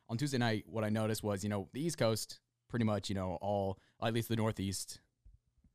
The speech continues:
Northeast, um, it all, you know, uh, wind blew pretty quickly, which, uh, I wasn't surprised about. And then, um, as it descended down, you know, the initial numbers in Georgia and Florida, uh, pointed red, which I also wasn't surprised about. Same with, uh, North Carolina. Um,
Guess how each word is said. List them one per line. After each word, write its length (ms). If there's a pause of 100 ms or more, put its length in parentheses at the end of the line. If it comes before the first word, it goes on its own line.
(280)
Northeast, 560
um, 260
it 80
all, 240
you 80
know, 240
uh, 140
wind 260
blew 160
pretty 180
quickly, 380
which, 240
uh, 40 (180)
I 20
wasn't 220
surprised 260
about. 220
And 100
then, 200 (420)
um, 400
as 120
it 40
descended 300
down, 280
you 100
know, 320
the 140
initial 320
numbers 400
in 160
Georgia 260
and 120
Florida, 380 (280)
uh, 240 (100)
pointed 320
red, 240
which 240
I 60
also 180
wasn't 160
surprised 220
about. 140
Same 160
with, 140
uh, 180
North 240
Carolina. 580 (520)
Um, 440